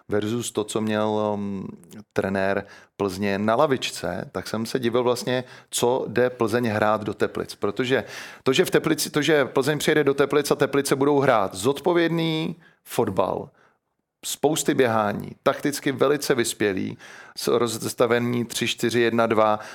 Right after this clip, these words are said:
na dva hroty, které proti Hejdovi, eh, pomalejšímu hráči, prostě nasadí Filu a Nienga, to je jasná dominance v rychlosti, tak, eh, si se na to musel jako trenér Plzně připravit a celý klub.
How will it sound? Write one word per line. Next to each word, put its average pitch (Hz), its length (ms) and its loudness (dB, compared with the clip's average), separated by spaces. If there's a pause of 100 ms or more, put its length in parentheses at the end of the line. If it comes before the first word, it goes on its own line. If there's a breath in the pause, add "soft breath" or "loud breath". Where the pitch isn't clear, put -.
(120 loud breath)
na 123 120 4
dva 143 180 4
hroty, 127 380 0
které 123 360 4
proti 123 680 2
Hejdovi, 120 880 2 (340 loud breath)
eh, 123 40 2 (800)
pomalejšímu 117 840 0
hráči, 110 460 0 (300 loud breath)
prostě 110 260 -4
nasadí 117 380 0
Filu 117 360 2
a 120 40 0
Nienga, 113 580 2
to 117 300 -2
je 110 480 2
jasná 113 560 2
dominance 110 720 0
v - 60 -6
rychlosti, - 600 -2 (720 loud breath)
tak, 139 240 2
eh, 147 40 6 (580)
si - 240 -2
se 139 160 2
na 135 80 2
to 135 140 0
musel 131 240 0
jako 131 160 0
trenér 120 300 0
Plzně 113 280 -2
připravit 95 580 -2
a 104 420 0
celý 104 260 0
klub. 98 340 -8